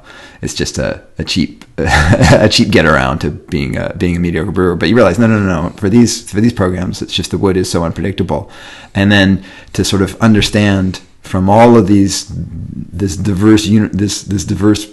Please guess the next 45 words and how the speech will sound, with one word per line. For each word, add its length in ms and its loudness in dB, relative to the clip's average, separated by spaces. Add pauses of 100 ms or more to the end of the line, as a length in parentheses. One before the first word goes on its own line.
(160)
uh, 600 -4 (420)
um, 520 -2
array 440 4
of, 380 -4
of 180 -10
barrels 320 4
and 120 -10
flavors, 400 -2
how, 480 -2
how 200 -4
you 140 -2
want 200 -8
the 80 -8
beer 240 -6
to 100 -16
present, 420 -8
and 100 -10
so 240 -2
to, 160 -14
to 300 -8 (360)
to, 100 -8
to 340 -16
taste 300 4
beers 280 4
from 180 -6
people 240 -4
who 100 -6
are 160 -4
pretty, 320 -6 (100)
are, 320 -8
are 120 -8
pretty 200 -2
exceptional 480 -6
at 80 -12
that, 280 -10
and 120 -8
we 80 -6
have 160 -8
some 120 -8
good, 280 -6 (880)
some, 320 -12 (220)
some 200 -8
good 240 0
examples 560 -4
locally, 440 -4